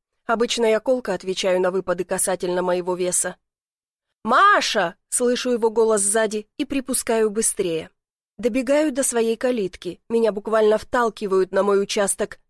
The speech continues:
Гордей прижимается ко мне своим горячим телом, а я теряюсь.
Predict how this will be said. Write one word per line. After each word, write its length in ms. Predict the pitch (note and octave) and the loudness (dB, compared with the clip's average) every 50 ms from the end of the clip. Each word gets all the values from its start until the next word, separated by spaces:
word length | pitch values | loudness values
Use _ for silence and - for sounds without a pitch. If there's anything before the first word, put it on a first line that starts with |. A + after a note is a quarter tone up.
| _ _ - | _ _ -8
Гордей 360 | G#3 G3 F#3+ F#3+ F#3+ G3+ G3+ | -4 -4 -4 -4 -2 -4 -4
прижимается 680 | G3 - G3+ G3 G3 G3 G3 G3+ G3 F#3+ F#3 F3+ - - | -2 -2 -2 -2 -2 -2 0 0 2 0 0 0 -2 -4
ко 140 | - - F#3+ | -2 -2 -2
мне 200 | G3 G3 G3+ G3 | 0 2 2 2
своим 320 | F#3+ - G#3 G3+ G3 G3 | 0 0 2 2 2 2
горячим 480 | G3 G3 G3 G#3 G3+ G3 - A3 G#3 G#3 | 2 0 0 0 0 0 -2 -4 -6 -6
телом, 460 | - A#3+ C#4 C#4+ D4+ D#4 D#4 D4+ - _ _ | -4 0 0 2 2 2 2 0 -4 _ _
а 120 | - C4+ B3+ | -6 -6 -4
я 180 | A3+ A#3+ A3 | -2 -4 -4
теряюсь. 720 | G#3 - C4 C4 B3 G#3+ F3 E3+ E3 E3+ - - - - | -4 -6 -8 -4 -4 -4 -4 -4 -6 -4 -2 -4 -4 -4